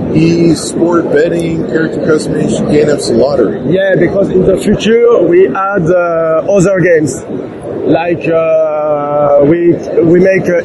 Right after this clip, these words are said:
Speaker 2: e-, e-sport betting, but we, we want to ask our communities, "Which game do you want?"
Speaker 1: Mm-hmm.
Speaker 2: And, uh, we make, uh, a vote, and they can tell, uh, "Oh, we want stud poker."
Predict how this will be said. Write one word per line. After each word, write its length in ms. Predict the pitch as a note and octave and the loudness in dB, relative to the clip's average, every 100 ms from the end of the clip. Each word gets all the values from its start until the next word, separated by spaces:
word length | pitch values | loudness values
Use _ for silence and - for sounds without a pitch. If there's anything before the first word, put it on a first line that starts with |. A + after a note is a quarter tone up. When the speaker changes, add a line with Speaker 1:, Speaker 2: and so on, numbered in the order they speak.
| F#3+ | 0
Speaker 2:
e-, 380 | F3 - - | 0 -2 -2
e-sport 420 | A3 - G#3+ F#3+ D3+ | -2 0 0 0 0
betting, 760 | G3 - G#3 A3+ B3 - - | 0 2 2 4 4 2 0
but 220 | E3 G#3+ - - - | 0 0 0 -4 0
we, 800 | F3 G3+ G3+ G3 F#3+ F#3 F#3 E3 - - - | 2 4 4 4 4 4 4 2 -2 -6 0
we 100 | G#3+ | 2
want 220 | C#4+ D4+ | 2 0
to 140 | A3+ G3 | -2 -4
ask 340 | G#3 A3 - - - - | -4 -6 -8 -12 -8 -2
our 240 | A#3+ C4 - | 0 0 0
communities, 680 | B3 A#3 G#3+ F3+ A3 A3+ G#3 - - - | 2 4 2 2 0 0 -2 -4 -6 0
"Which 320 | B3 C#4+ - | 2 2 2
game 320 | A3 A3+ A#3+ - | 0 2 2 2
do 160 | G3 G3 | 2 2
you 100 | G3 | 2
want?" 280 | F3 D#3+ D3 | 2 2 0
Speaker 1:
Mm-hmm. 680 | - - - A#2+ A2+ B2+ - | -4 -8 -8 -2 0 0 -2
Speaker 2:
And, 300 | D#3 E3+ F3 | 0 2 4
uh, 160 | D#3+ D#3+ | 2 2
we 140 | E3+ | 2
make, 340 | F#3 F#3 - | 2 0 -2
uh, 320 | E3+ E3 D#3 D#3+ | -2 0 0 0
a 40 | |
vote, 460 | D3 G3+ C#4 - - - - - - | 2 2 2 -2 -10 -12 -10 -8 -4
and 160 | F3 F#3 | 0 0
they 160 | F#3 - | 0 -2
can 340 | G3 G3 F#3+ - | 0 2 2 0
tell, 200 | F#3+ F#3 | 0 2
uh, 360 | F3 E3+ E3 F3+ | 2 2 0 0
"Oh, 280 | A#3+ G#3+ F3 | 2 2 4
we 100 | F#3 | 2
want 260 | G3 G3 | 2 -2
stud 360 | - - A3 F#3 | -2 -2 0 0
poker." 520 | G3+ G#3 G3+ A3+ D#4 | 0 0 2 2 0